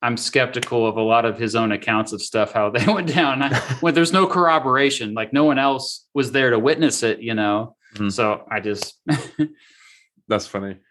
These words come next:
Speaker 1: You,
Speaker 2: You
Speaker 1: you never heard that
Speaker 2: mentioned
Speaker 1: growing up, though, the, the kite story of Benjamin Franklin?
Speaker 2: Well,
Speaker 1: You
Speaker 2: no,
Speaker 1: know?
Speaker 2: I,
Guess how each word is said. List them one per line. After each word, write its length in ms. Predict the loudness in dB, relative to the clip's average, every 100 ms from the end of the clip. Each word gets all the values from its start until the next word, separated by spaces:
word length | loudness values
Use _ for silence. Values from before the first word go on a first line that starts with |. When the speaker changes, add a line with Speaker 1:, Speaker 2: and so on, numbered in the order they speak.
| _ -2
Speaker 1:
You, 100 | 0
Speaker 2:
You 40 |
Speaker 1:
you 40 | 2
never 160 | 2
heard 120 | 2
that 40 | 2
Speaker 2:
mentioned 200 | 2 2
Speaker 1:
growing 260 | 2 2
up, 180 | -2 -2
though, 160 | -2 -2
the, 160 | -2 -4
the 140 | -6
kite 260 | -6 -8 -8
story 340 | -10 -6 -6
of 60 | -4
Benjamin 320 | -4 -6 -8
Franklin? 540 | -6 -6 -8 -12 -12 -6
Speaker 2:
Well, 140 | 0 4
Speaker 1:
You 60 |
Speaker 2:
no, 100 | 4
Speaker 1:
know? 60 | 4
Speaker 2:
I, 240 | 2 2